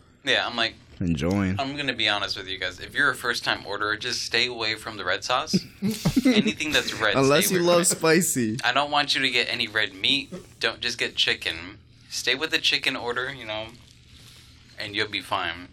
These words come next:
Speaker 1: It, it's super hot, but it, I mean, it's real good. I would,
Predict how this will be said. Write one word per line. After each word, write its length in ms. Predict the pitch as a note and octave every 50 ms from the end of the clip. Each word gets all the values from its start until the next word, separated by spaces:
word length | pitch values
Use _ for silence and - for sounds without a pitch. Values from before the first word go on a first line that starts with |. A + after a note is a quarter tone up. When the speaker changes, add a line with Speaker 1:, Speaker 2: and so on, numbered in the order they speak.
| - - - - - - - - - - - -
Speaker 1:
It, 220 | C3+ B2 A2+ - -
it's 160 | B2+ A#2 -
super 460 | - - - - A#2+ A2 - F#2+ F2 E2+
hot, 340 | - F#2 D#2+ C#2+ - - -
but 100 | G2 G#2+
it, 180 | G#2+ A2 A2+ A2 A2+
I 40 |
mean, 160 | A#2+ A#2+ A2+ A2+
it's 140 | A2+ A2 -
real 220 | G#2+ A2 A2 G2+ G2+
good. 340 | G2+ G#2 F#2 E2+ E2+ -
I 140 | D2+ G2+ A2
would, 320 | A2 G#2+ G#2+ G2 - -